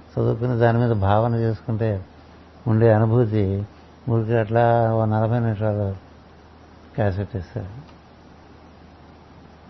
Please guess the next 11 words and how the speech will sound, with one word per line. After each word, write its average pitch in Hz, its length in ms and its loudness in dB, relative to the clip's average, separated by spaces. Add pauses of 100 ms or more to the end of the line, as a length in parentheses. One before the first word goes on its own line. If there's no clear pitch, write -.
(480)
ఒక్క, 113 220 -2
ఒక్క 120 280 0
భావం 131 420 0
సార్, 113 220 0
ఎందుకంటే 117 240 -2
ప్రతి 123 240 -4
భావనలోనూ 170 800 4
మొత్తం 135 380 -2
సృష్టి 127 280 -8
క్రమం 123 220 -4
ఉంటుంది. 101 280 -8